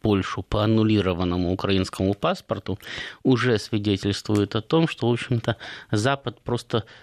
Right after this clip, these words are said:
открыто и нагло проигнорировал действия Порошенко. Ну, потому что Украина сообщила, что Саакашвили бездомный, безработный, беспаспортный, его надо утопить в пруду.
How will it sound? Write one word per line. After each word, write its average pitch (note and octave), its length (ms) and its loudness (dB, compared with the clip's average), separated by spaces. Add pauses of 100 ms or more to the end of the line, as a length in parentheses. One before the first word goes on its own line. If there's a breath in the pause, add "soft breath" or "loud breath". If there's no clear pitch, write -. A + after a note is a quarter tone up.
(180 loud breath)
открыто B2 600 -2
и - 180 -2
нагло A#2 460 2
проигнорировал G#2+ 1000 2
действия G2 380 0
Порошенко. G#2+ 600 -6 (840 loud breath)
Ну, E3+ 80 0
потому A#2 200 0
что A#2+ 140 0
Украина F3 340 2
сообщила, A2+ 580 -2
что G2 360 0 (160 loud breath)
Саакашвили D3 640 0
бездомный, C3 460 2
безработный, A#2 520 0
беспаспортный, A2 680 -2
его A2+ 120 2
надо A#2 220 2
утопить G#2 340 0
в - 60 -16
пруду. E2+ 320 -2